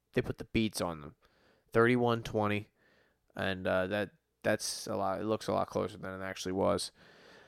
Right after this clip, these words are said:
Bortles was running for whatever he wanted. He was throwing for whatever he wanted. He moved the ball up and down, and he, him and the offensive coordinator and everyone in the Jacksonville deserves all the credit in the world.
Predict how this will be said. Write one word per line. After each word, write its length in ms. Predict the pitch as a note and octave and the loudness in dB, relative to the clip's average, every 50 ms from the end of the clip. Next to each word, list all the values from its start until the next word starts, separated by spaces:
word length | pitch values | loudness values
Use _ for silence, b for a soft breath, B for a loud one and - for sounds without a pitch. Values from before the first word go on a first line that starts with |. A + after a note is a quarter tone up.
| b b b b b _ _ - - _ _ - _ - - - - | b b b b b _ _ -20 -20 _ _ -20 _ -18 -10 8 12
Bortles 560 | A#2+ A#2+ B2+ C#3 C3+ A#2 G#2 G2 F2+ - - | 12 12 12 12 12 10 10 8 4 -2 0
was 220 | - G#2 G#2 F#2+ | 2 2 2 4
running 600 | F#2 G2 A2 A2+ A#2 A#2+ A#2+ A#2+ A#2+ A#2+ A2+ G#2+ - _ _ - - | 4 6 6 6 8 6 4 2 2 -2 -6 -8 -12 _ _ -20 -12
for 220 | - - A2+ A2 | 0 4 6 8
whatever 360 | G2+ G#2+ G#2+ A2 A#2+ A2+ A#2+ | 8 10 10 10 10 8 8
he 80 | B2 A#2+ | 6 6
wanted. 380 | A#2 A#2+ A#2+ A#2+ B2 A#2+ - A2+ | 6 4 4 4 2 0 -2 -6
He 80 | A2+ | -8
was 240 | G#2+ - - - - | -8 -8 -8 -6 0
throwing 300 | - A2 A2+ A#2 A#2+ A#2 | 2 4 6 6 4 4
for 100 | A2+ B2+ | 4 4
whatever 260 | A#2 A#2 A2+ A2 A#2 | 6 6 6 6 6
he 60 | A#2 | 6
wanted. 240 | A#2+ A#2+ A#2+ A#2 A2+ | 6 4 4 2 0
He 480 | A#2 A#2+ B2 A#2+ A#2+ A#2+ A#2+ A#2 - - - _ _ _ _ _ _ - | 2 2 4 4 4 4 4 2 2 -2 -4 _ _ _ _ _ _ -12
moved 440 | - G2+ A#2 A#2+ A#2+ B2 B2 A#2 A2 | -6 2 6 10 12 12 10 10 8
the 80 | A2 G2 | 4 6
ball 280 | F2 A2+ G#2+ G#2+ G#2+ | 8 10 10 10 10
up 120 | G#2+ - A2 | 8 6 4
and 120 | G#2 G2 | 0 2
down, 380 | G2 G#2 G#2 G2+ G2+ G2+ G2+ - - - | 2 4 4 4 2 0 -2 -8 -10 -10
and 420 | - G2 G2 G2+ G2+ G2+ - - - _ _ _ _ _ _ _ _ _ _ _ _ _ _ _ _ _ _ _ _ _ _ | -6 -6 -6 -6 -6 -8 -10 -12 -18 _ _ _ _ _ _ _ _ _ _ _ _ _ _ _ _ _ _ _ _ _ _
he, 220 | - G#2+ A2+ A#2+ A#2+ | -2 2 2 2 2
him 320 | B2 B2+ B2 B2+ C3 A#2+ | 4 2 2 2 2 2
and 200 | G#2+ A2+ A2+ A2 | 0 0 2 4
the 60 | A2 | 4
offensive 920 | A2 A2+ B2 - - A#2 A#2+ A#2+ - - B2 - - - - G#2 G2 G2 - | 4 4 4 4 2 0 0 0 -2 -6 -6 -8 -6 -4 -2 -2 -2 -4 0
coordinator 760 | - - A#2+ A#2+ A#2 A#2 A#2 A#2 A2+ A2+ A#2 A#2 A2+ A2 G#2+ | 6 6 8 8 6 6 4 6 8 8 10 10 10 8 6
and 280 | - - G2 G2 F#2+ - | 4 2 -2 -2 -2 0
everyone 420 | - A2 A2+ A2+ A2 A2 G#2+ G#2 | 2 2 4 4 4 4 2 2
in 160 | G2+ G2+ G2 | -2 -4 -6
the 240 | G2 G2 F#2+ F#2 E2 | -6 -6 -4 -6 -4
Jacksonville 720 | - - G2+ G2 F#2+ - - F#2 F2 F#2+ G2 F#2+ F#2 F2+ - | -2 0 0 0 0 -2 -4 -8 -6 -2 -2 -2 -2 -2 -4
deserves 360 | - F#2 F#2 F#2+ F#2+ F#2+ F#2+ | -4 -2 0 0 0 0 0
all 100 | F#2+ F#2 | 0 0
the 80 | F#2 F2+ | 0 -2
credit 300 | - - G2+ G2 F#2+ F#2 | -2 0 0 2 2 0
in 80 | - | -2
the 60 | F2+ F#2 | -2 0
world. 340 | F#2+ F#2+ F#2+ F#2+ F#2 - | 2 4 4 2 0 -2